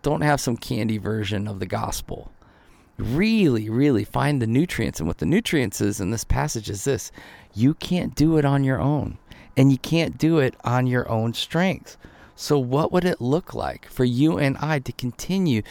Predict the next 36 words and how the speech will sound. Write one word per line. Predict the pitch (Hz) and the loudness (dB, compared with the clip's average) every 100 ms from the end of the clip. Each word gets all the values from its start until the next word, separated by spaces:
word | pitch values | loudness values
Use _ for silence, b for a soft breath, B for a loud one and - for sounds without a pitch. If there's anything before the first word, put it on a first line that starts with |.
| B - | B -6
to | - | 0
move | 117 123 170 202 | 2 4 4 0
forward | - 202 160 | 0 0 2
as | 110 | -2
Paul | - - 262 233 | -4 2 4 4
is | 107 | 2
doing | - 110 107 104 B B | -2 -2 -2 -4 B B
with | 135 | 0
this | 151 135 | 0 0
reflection | 131 170 208 - | 0 2 0 0
of, | 107 | -2
like, | 104 - - | -4 -8 -10
in | 101 | -6
the | 113 | -4
good, | 151 120 117 - b b | -2 -2 -2 -6 b b
in | - 120 | -2 0
the | 135 | 2
bad, | 117 107 104 107 b b b b _ _ _ | 0 0 -4 -6 b b b b _ _ _
I | - | -10
can | 92 135 | -6 -6
find, | 123 135 135 - | -4 -4 -4 -4
I | 113 | -4
find | - 135 | -2 -4
strength | 127 - 135 - | -4 -4 -4 -6
in | |
Christ | - 143 180 - - - | -10 -4 -4 -6 -12 -4
and | 113 | -2
I | 117 | 2
move | 131 135 | 2 0
forward? | - 190 92 - - b b b b b b b b _ _ _ _ _ - | -2 -6 -4 -8 -16 b b b b b b b b _ _ _ _ _ -8
Because | 127 156 139 | 0 2 2
when | 135 | 0
Christ | - - 165 175 202 | -2 0 0 0 -4
is | - | -4
in | - 135 | 0 0
control | 135 139 123 - 139 135 110 117 | 2 -2 -2 0 2 4 4 0